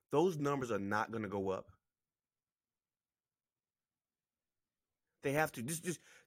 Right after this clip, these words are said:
just by sheer basic arithmetic. More women having more kids, those percentages are gonna go up for every community. Who is gonna pay for those?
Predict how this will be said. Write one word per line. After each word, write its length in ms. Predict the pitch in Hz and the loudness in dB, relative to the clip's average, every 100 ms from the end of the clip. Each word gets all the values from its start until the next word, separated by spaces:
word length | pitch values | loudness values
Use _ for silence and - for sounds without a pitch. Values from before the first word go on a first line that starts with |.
| _ | _
just 200 | 202 220 | -4 0
by 140 | 165 139 | 0 0
sheer 440 | - 190 170 165 | -2 -2 0 -2
basic 600 | 139 127 147 - 156 - - _ _ | -2 0 0 -2 -8 -12 -20 _ _
arithmetic. 800 | 110 107 120 95 - 87 - - _ _ _ _ _ _ _ _ _ _ _ _ _ | -4 -2 -2 -6 -12 -14 -16 -20 _ _ _ _ _ _ _ _ _ _ _ _ _
More 220 | 104 175 185 | -2 2 2
women 340 | 160 143 147 | 2 0 -2
having 220 | 143 104 | -4 -2
more 180 | 107 139 | -4 -4
kids, 500 | - 127 117 117 - _ _ _ _ | -4 -2 0 -2 -8 _ _ _ _
those 200 | 127 143 | -4 -4
percentages 540 | - 120 - 107 92 87 | -6 -10 -6 -8 -8 -12
are 40 | |
gonna 160 | 92 90 | -10 -10
go 260 | 92 90 | -10 -8
up 120 | 76 - | -10 -8
for 220 | 92 - _ _ _ 131 | -10 -10 _ _ _ -4
every 160 | 120 | -4
community. 480 | - 113 95 - - _ _ _ _ _ _ _ _ _ _ _ | -6 -12 -12 -16 -20 _ _ _ _ _ _ _ _ _ _ _
Who 140 | 190 175 | -2 0
is 60 | |
gonna 140 | 151 127 | 0 -2
pay 140 | 120 | -2
for 80 | 107 | -4
those? 360 | 87 - - | -10 -14 -18